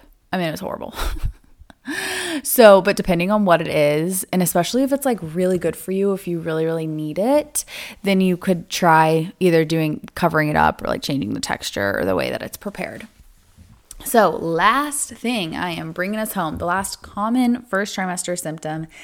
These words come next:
is acne. With all of these hormonal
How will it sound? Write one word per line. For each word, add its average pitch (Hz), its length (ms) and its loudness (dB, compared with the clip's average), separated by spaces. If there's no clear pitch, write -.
is 170 240 -2
acne. 285 720 0
With 247 280 6
all 185 220 6
of 240 120 4
these 240 220 4
hormonal 175 580 0